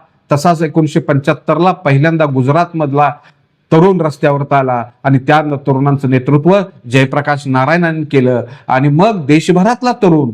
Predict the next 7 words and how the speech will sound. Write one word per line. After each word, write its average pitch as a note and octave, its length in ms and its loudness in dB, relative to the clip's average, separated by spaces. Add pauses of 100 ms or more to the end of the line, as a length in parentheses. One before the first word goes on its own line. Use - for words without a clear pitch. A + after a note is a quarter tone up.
(460)
जयप्रकाशजी D3+ 680 0
नारायण D3 600 0
यांच्या C#3+ 400 0 (280)
नेतृत्वाखाली D3 760 0
एकवटला C#3+ 640 0 (220)
आणि C3+ 140 2
भ्रष्टाचार C#3 600 0